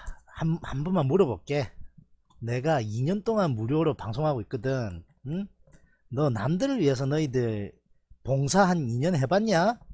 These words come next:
안 해봤으면 아, 닥하고, 아, 닥하고 공부나 열심히 해. 알겠지? 형 말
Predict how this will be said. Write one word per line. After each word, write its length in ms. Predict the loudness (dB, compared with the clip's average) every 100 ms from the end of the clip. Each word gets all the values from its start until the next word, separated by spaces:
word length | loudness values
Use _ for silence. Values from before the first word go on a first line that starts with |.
| -18 -20 -20 -20 -14
안 200 | -8 -4
해봤으면 800 | 0 0 0 -2 0 2 2 0 -2 -10 _ _ _
아, 1080 | 2 6 6 8 8 8 6 4 0 -4 -8 -16 -20 _ -12
닥하고, 1000 | -4 -4 -4 -6 -4 -2 2 2 2 -2 -10 _ _ _ _ _ _ -6
아, 160 | -4 2
닥하고 640 | 4 4 2 6 6 6 2 -18 -20 -20 _ _ _ -14
공부나 340 | -10 -4 -2 0
열심히 300 | -2 -2 -4
해. 40 |
알겠지? 580 | -2 -2 0 6 8 8 2 -12 -20 _
형 180 | -10 -2
말 220 | -2 -2